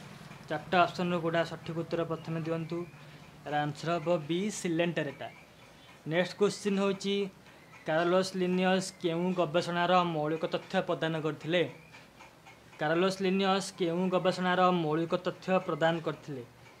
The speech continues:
Option ଏ cytology, option B taxonomy, option ସି genetics, option, option D embryology। ଏହାର ସଠିକ୍ ଉତ୍ତର ହେବ taxonomy। Next question,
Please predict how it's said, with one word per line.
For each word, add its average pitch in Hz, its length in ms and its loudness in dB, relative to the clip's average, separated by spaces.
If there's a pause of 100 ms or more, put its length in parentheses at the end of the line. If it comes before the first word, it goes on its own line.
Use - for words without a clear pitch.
(360)
Option 175 420 0
ଏ 180 200 2
cytology, 170 760 0 (560)
option 160 380 -4
B 170 180 0
taxonomy, 170 680 -2 (560)
option 165 360 -4
ସି 165 180 -4
genetics, 160 680 -2 (540)
option, 170 500 -2 (140)
option 170 320 -4
D 151 120 -2 (580)
embryology। 147 760 2 (160)
ଏହାର 143 120 -10
ସଠିକ୍ 160 420 -8
ଉତ୍ତର 170 320 -4
ହେବ 165 160 2 (2250)
taxonomy। 147 720 -2 (1600)
Next 165 240 0
question, 190 520 2